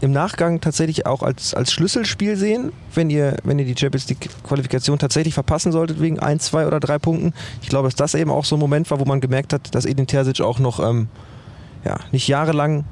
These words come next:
als Cheftrainer tätig ist, sondern dass er eben auch noch in gewissen Dingen, in gewissen Momenten, in Spielen Erfahrung sammeln muss. Ihr habt da ein Spiel gehabt, wo es bis zur sechsundachtzigsten, siebenundachtzigsten Minute, glaub ich, eins zu eins stand. Ähm, mit einem Unentschieden wäre eure, äh, Ausgangslage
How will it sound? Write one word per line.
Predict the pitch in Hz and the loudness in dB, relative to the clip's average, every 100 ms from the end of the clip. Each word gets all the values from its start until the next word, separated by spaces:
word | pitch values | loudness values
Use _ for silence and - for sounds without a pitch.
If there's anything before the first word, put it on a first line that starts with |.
| - - - - | -12 -18 -16 -4
als | 135 | -2
Cheftrainer | - 151 - 151 | 0 0 0 0
tätig | - 151 143 - | 2 0 0 -2
ist, | 147 | 0
sondern | 139 127 120 | 0 2 2
dass | 120 | 0
er | 123 | 0
eben | 123 - | 0 2
auch | 143 | 2
noch | 139 | 2
in | 143 | 2
gewissen | 127 139 139 | 0 0 2
Dingen, | 135 135 127 - | 2 2 0 -2
in | 131 | -2
gewissen | 123 131 139 | 0 2 2
Momenten, | 127 143 160 143 | 4 2 2 0
in | 131 | 0
Spielen | - 143 123 | 0 0 0
Erfahrung | 120 135 160 151 | 0 0 0 2
sammeln | 147 151 | 2 2
muss. | 156 156 - - - - - | 2 0 -6 -12 -16 -16 -8
Ihr | - | -4
habt | 127 | 0
da | 131 | 0
ein | |
Spiel | 123 160 170 | 0 0 2
gehabt, | 156 143 - | 2 0 0
wo | |
es | 135 | -2
bis | - 123 | 0 0
zur | - 131 120 - - - - - - - - - | 2 2 0 -4 -16 -16 -18 -18 -18 -20 -18 -6
sechsundachtzigsten, | 147 143 151 147 - 131 | -4 -2 -2 0 0 0
siebenundachtzigsten | 131 156 151 143 - - 139 | 2 2 2 0 -2 0 0
Minute, | 143 139 | 2 2
glaub | 131 127 | 2 2
ich, | 123 - - | 0 -4 -2
eins | 127 127 | 0 0
zu | - 113 | 0 2
eins | 123 190 | 2 2
stand. | - 175 208 - - | 2 0 0 -6 -4
Ähm, | - 131 127 123 - - | 0 2 0 -2 -8 -4
mit | 131 | -2
einem | 147 | 2
Unentschieden | 160 185 165 165 156 139 | 2 2 2 2 0 2
wäre | 131 135 127 | 2 2 2
eure, | 131 127 127 - - - | 2 2 0 0 -6 -8
äh, | - - | -8 -8
Ausgangslage | - 135 - 143 - 131 127 127 | -2 -2 0 0 2 2 2 0